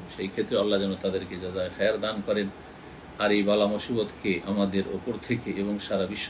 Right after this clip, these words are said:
থেকে আল্লাহ রাব্বুল আলামিন যেন উঠিয়ে নেন এবং আল্লাহ রাব্বুল আমাদের যেন সার্বিক জীবনে হেফাজত করেন। আল্লাহু খায়রুন হাফিজান ওয়া হুয়া আরহামুর রাহিমিন। আল্লাহ হচ্ছেন উত্তম হেফাজতকারী, আর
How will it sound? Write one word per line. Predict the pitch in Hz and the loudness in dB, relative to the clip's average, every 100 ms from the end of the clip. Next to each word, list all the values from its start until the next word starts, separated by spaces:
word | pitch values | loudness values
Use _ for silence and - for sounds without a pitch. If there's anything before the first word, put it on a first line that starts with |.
| 120 | -4
থেকে | 120 113 101 | -2 -4 -4
আল্লাহ | 110 110 | -2 0
রাব্বুল | 104 95 104 | 0 0 2
আলামিন | 98 104 | 2 2
যেন | 104 101 117 | 0 -2 0
উঠিয়ে | 117 117 | 2 2
নেন | 113 101 101 - - - - - - - | 2 0 -2 -8 -16 -16 -16 -18 -16 2
এবং | 135 123 131 | 6 6 6
আল্লাহ | 127 139 | 6 6
রাব্বুল | 120 104 110 107 | 6 4 4 4
আমাদের | 107 113 104 101 | 2 2 2 2
যেন | 104 98 98 | 4 4 2
সার্বিক | - 107 104 98 | 2 0 0 -2
জীবনে | 107 104 101 92 92 | 0 0 2 0 -4
হেফাজত | 104 127 123 123 123 | 0 4 6 4 4
করেন। | 123 110 101 - | 4 4 2 0
আল্লাহু | 101 101 101 101 - | 2 4 2 0 2
খায়রুন | 98 98 95 90 | 2 2 0 0
হাফিজান | 107 95 - 101 98 90 | 0 0 0 0 0 0
ওয়া | 101 | 0
হুয়া | 101 92 | 0 0
আরহামুর | 101 - 101 92 | 0 -2 -4 -4
রাহিমিন। | 90 - 104 110 120 - - - - - - - - - | -8 -6 0 2 2 -2 -14 -16 -16 -16 -16 -16 -14 2
আল্লাহ | 120 123 123 | 6 8 8
হচ্ছেন | 123 - - 117 104 - | 4 0 0 2 2 -2
উত্তম | 127 - 120 101 | -6 -2 -2 0
হেফাজতকারী, | 110 127 123 120 - 110 110 | 4 6 6 6 4 2 2
আর | - | 0